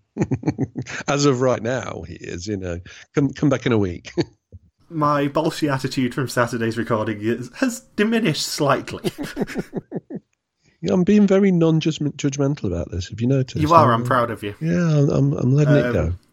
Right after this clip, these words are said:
Speaker 2: assuming that Lloyd knows how heavily he's being suspected if he is the mole,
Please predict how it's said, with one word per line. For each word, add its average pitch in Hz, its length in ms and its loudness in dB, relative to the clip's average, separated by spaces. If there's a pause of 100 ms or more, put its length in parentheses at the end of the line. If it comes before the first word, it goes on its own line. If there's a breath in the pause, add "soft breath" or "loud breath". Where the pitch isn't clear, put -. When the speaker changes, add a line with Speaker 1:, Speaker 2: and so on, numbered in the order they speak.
(140)
Speaker 2:
assuming 185 440 -4
that 156 100 -2
Lloyd 127 300 0
knows 110 320 -2
how 101 400 -4 (120)
heavily 104 420 -6
he's 95 220 -12
being 98 220 -8
suspected - 480 -10
if 95 140 -14
he 101 160 -8
is 98 160 -10
the 104 60 -12
mole, 90 360 -12